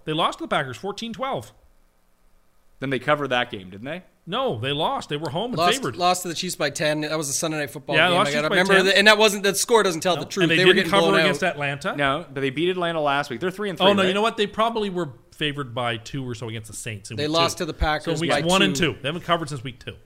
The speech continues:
Speaker 3: Yeah.
Speaker 1: A lot of points.
Speaker 2: Falcons at Bengals.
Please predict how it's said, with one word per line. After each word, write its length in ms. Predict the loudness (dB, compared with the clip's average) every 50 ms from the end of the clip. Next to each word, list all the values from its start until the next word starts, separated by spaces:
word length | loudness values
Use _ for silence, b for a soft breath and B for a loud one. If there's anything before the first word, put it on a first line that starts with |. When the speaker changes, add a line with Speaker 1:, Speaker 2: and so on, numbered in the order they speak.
| _ _ _ b b b b -16
Speaker 3:
Yeah. 180 | -14 -14 -14 -14 -16 _ _ _ _ _ _ _ _ -14
Speaker 1:
A 20 |
lot 80 | -14 -14
of 40 | -14
points. 300 | -14 -18 -20 _ -20 -20
Speaker 2:
Falcons 680 | _ -6 4 6 6 6 6 4 0 -2 -4 -4 -4 -8 -4 2
at 480 | 4 6 6 4 2 -8 -16 -12 -2 0
Bengals. 640 | 0 0 0 -2 -6 -8 -10 -12 -12 -12 -12